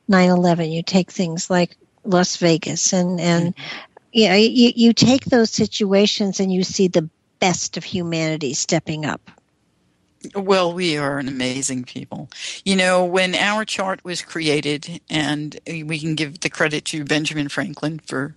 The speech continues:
Speaker 2: creating this chart. He was fully aware of what he was creating when he was doing it. We were born with Venus and Jupiter conjunct in Cancer. Venus, when you put Venus and,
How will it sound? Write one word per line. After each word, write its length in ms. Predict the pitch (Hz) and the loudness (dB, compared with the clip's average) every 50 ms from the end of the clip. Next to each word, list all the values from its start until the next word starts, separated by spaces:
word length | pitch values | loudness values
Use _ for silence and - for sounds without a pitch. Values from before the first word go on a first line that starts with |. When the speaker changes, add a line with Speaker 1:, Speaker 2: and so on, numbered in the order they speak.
| _ _ | _ _
Speaker 2:
creating 460 | - - 151 139 135 139 147 147 143 | -10 -4 0 2 2 2 0 0 -2
this 200 | 139 127 - - | -2 0 0 -2
chart. 380 | - - - 123 135 160 180 - - _ _ | -2 -2 -2 -2 -2 -4 -6 -6 -16 _ _
He 160 | _ - 147 | _ -6 -4
was 160 | 143 151 - | -4 -4 -6
fully 280 | - - 151 151 160 147 | -6 -4 -2 -2 -2 -2
aware 260 | 143 139 131 139 139 131 | -2 0 0 2 2 2
of 60 | 135 | 0
what 120 | 135 127 | -2 0
he 100 | 131 143 | 0 0
was 160 | 143 143 - | 0 0 -2
creating 440 | - - 143 139 123 123 135 131 131 | -2 0 2 2 2 2 2 0 0
when 140 | 131 131 135 | 0 0 0
he 80 | 135 135 | 0 -2
was 180 | 135 135 - - | -2 -6 -4 0
doing 240 | 151 139 135 127 | 0 2 2 2
it. 180 | 127 120 139 165 - _ _ _ - - - - - - - - - - - - - _ | 0 -2 -4 -6 -10 _ _ _ -20 -20 -18 -18 -16 -16 -16 -16 -16 -18 -18 -20 -14 _
We 340 | - 185 180 196 202 208 214 | -2 2 4 6 6 6 6
were 180 | 208 208 202 175 | 6 4 4 4
born 460 | 156 165 170 165 160 156 160 160 160 | 4 4 4 6 6 6 4 2 2
with 180 | 160 156 147 - | 0 -2 -2 -2
Venus 520 | - 156 156 156 170 170 175 - - - - - | 0 2 2 4 2 2 2 0 0 -2 -2 -2
and 140 | 160 160 147 | -2 -2 0
Jupiter 420 | - 147 139 143 - 147 139 143 | -2 -2 -2 -2 -4 -4 -2 -4
conjunct 920 | 139 - - 156 147 143 - 139 123 - 127 139 - - - - - - - _ _ - - - - - - - - _ _ _ | -4 -4 -4 -4 -2 -2 0 -2 -2 -2 -4 -8 -10 -6 -4 -4 -4 -4 -10 _ _ -20 -20 -20 -20 -20 -20 -20 -20 _ _ _
in 220 | 151 151 151 170 170 | 2 2 4 2 0
Cancer. 600 | - - 170 147 135 131 139 - - - 139 139 - _ _ _ _ _ _ _ _ _ _ _ _ - - - - - - _ _ _ _ _ _ _ _ | -2 0 0 0 0 0 -2 -4 -6 -6 -6 -10 -16 _ _ _ _ _ _ _ _ _ _ _ _ -20 -20 -20 -20 -20 -20 _ _ _ _ _ _ _ _
Venus, 340 | - 220 240 247 254 262 254 | 0 2 2 4 4 2 0
when 160 | 214 214 214 | 0 0 0
you 120 | 214 233 247 | -2 -2 -6
put 220 | - - 285 240 | -4 -6 -6 -4
Venus 460 | 220 208 214 214 220 220 220 - - 226 | -2 0 0 0 0 -2 -2 -2 -2 -2
and, 280 | 190 185 190 180 185 | -2 -2 -4 -6 -8